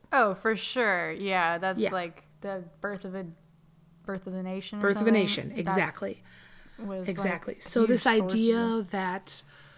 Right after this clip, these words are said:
Speaker 2: blue flesh is somehow related to cannibalism actually does have another link, though. Um, and that is actually in the mountains of Kentucky.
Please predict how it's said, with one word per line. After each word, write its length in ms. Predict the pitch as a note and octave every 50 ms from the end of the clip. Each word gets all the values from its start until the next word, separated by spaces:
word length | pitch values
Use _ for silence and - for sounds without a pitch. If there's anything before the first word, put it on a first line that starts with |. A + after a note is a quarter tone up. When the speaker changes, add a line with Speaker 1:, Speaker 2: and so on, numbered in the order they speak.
| - - - -
Speaker 2:
blue 560 | F3 D#3 F#3+ F#3+ F#3+ G#3+ A3 A3 A3 A3 G#3+
flesh 640 | G3+ - - - G3+ G3 G3 G3 F#3+ - - - -
is 120 | F#3 -
somehow 400 | - - F#3+ F3+ D3+ - G3+ G3+
related 400 | G3+ G#3 G#3 G#3 G3+ G3 G#3+ G3
to 80 | G#3+ G#3+
cannibalism 920 | - - - - - A#3+ A3+ A3+ A#3 G#3+ G3+ G3+ G3 F#3+ F3+ - G3 G3
actually 380 | - - D#3+ - - - - F#3
does 340 | D#3 - F#3 F#3 G3 F#3 -
have 340 | - C4+ C4+ A#3+ G3 F#3 G3
another 340 | F#3 F3 F3 E3 E3 E3+
link, 320 | E3 F3+ G3 G3+ G3+ - -
though. 260 | - - - - - - - - - - - - - - - _ -
Um, 260 | - F#3 F3+ F3 F3+ -
and 160 | G#3+ G3 F#3+
that 180 | G#3+ A3 B3 C4+
is 140 | C4 G#3+ A3
actually 600 | F#3+ F3+ - - - - F#3+ F#3 F#3 F#3 - F#3
in 100 | F3 E3+
the 60 | E3+
mountains 320 | F3 F3 - G#3 G#3 F#3+
of 100 | F3 E3+
Kentucky. 680 | - F3+ E3 D#3 - - A3 A3 - - - - G3+